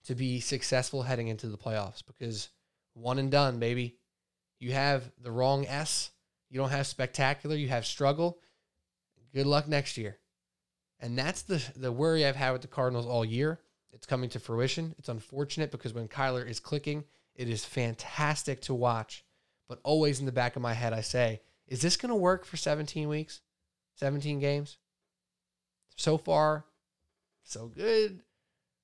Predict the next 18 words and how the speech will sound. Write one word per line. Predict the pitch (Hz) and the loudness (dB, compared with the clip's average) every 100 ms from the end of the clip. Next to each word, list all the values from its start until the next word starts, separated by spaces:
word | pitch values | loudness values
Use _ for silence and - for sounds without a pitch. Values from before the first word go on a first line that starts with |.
| _ - | _ -12
But | 123 | -2
that | 139 | -2
so | - 165 156 | 0 0 2
good | 170 202 170 147 127 - _ | 8 8 8 4 -2 -10 _
is | 143 131 117 | -2 -2 -2
really | 117 139 160 156 147 139 | -4 0 2 2 0 -2
turning | - - 139 139 131 123 - _ _ - | -6 -4 0 0 -2 -4 -10 _ _ -12
a | 135 | -6
tide | 147 127 120 120 | 2 2 2 0
right | 117 | -2
now, | 113 113 107 104 _ _ _ _ | -2 -4 -4 -8 _ _ _ _
that | 123 120 | -8 -2
making | 131 135 127 | 0 0 -2
it | 120 - | -4 -4
sound | 120 113 107 - | -4 -4 -6 0
not | 120 117 | 0 0
so | 135 | -6
good. | 117 104 | -10 -16